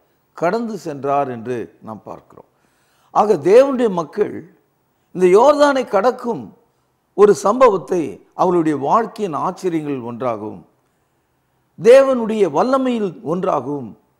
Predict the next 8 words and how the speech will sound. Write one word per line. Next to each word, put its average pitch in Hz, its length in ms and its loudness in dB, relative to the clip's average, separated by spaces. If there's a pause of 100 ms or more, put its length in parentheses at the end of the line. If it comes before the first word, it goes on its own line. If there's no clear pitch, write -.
(220)
எதிர்பார்க்கிறார்கள். 139 1000 -8 (480)
அதை 170 260 0
நிகழ்த்தி 180 540 -6
அனுபவிக்கிறார்கள். 135 1000 -6 (840)
எலியா 277 460 2
தீர்க்கதரிசனுடைய 196 920 -2
உடன் 165 340 -2
ஊழியக்காரன், 139 680 -6